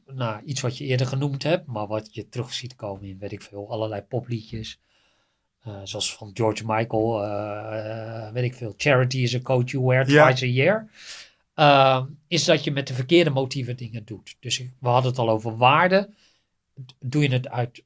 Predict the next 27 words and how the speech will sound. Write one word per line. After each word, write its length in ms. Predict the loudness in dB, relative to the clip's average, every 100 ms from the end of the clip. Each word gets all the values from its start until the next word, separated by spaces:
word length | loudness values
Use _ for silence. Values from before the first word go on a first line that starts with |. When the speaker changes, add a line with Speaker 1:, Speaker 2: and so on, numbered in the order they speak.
| -10
Speaker 1:
om 160 | -6
te 120 | -4
domineren, 760 | 2 2 2 -4 -4 -4 -6 -10 _ _ _ _ _ _ _ _
eh, 400 | -4 -2 -2 -4 -6
en 120 | -4
te 80 | 0
manipuleren, 720 | 0 0 -4 -4 -2 -2 4
Speaker 2:
Ja. 200 | 6 6
Speaker 1:
of 300 | 4 0 0 -6
wil 280 | -2 0
je 440 | 0 0 -2 -2 -8 _
het 240 | -10 -8
anders 320 | -6 -4 -2 -4
invullen? 480 | -8 -12 -18 -20 _ _ _ _ _ _ -20
En 120 | -4
daar 220 | -2 -2
kun 140 | -2
je 120 | -4 -4
steeds 360 | -4 -6 -6
over 200 | -8 -8
nadenken. 500 | -6 -6 -6 -10 -14
Hoe 340 | -12 -6 -6 -6
ga 120 | -8
ik 100 | -10
het 120 | -12
anders 300 | -18 -16 -16
invullen? 500 | -18 -20 _ -20 -20